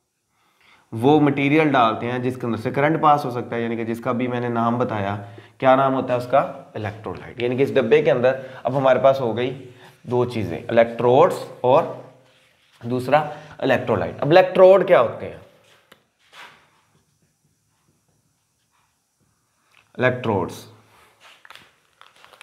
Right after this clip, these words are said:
ये किस लिए इस्तेमाल होते हैं? Used to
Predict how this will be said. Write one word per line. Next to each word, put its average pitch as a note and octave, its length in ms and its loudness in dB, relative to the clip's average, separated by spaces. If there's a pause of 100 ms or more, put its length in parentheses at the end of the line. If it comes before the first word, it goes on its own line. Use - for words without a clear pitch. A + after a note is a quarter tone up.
(200)
ये D3 140 4
किस D#3+ 220 0
लिए F3+ 100 6
इस्तेमाल D#3 440 4
होते C#3 200 -4
हैं? B2 360 -4
Used D#3+ 480 -2 (4000)
to D3+ 320 2